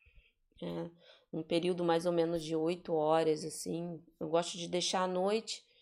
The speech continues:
porque aí fica à noite pegando aquela energia da lua. Eu gosto muito também da lua cheia.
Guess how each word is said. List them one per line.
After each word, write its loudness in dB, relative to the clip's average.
porque 0
aí 2
fica -2
à 4
noite -2
pegando -4
aquela -2
energia -4
da -4
lua. -2
Eu -10
gosto -6
muito -4
também -2
da 0
lua 2
cheia. -2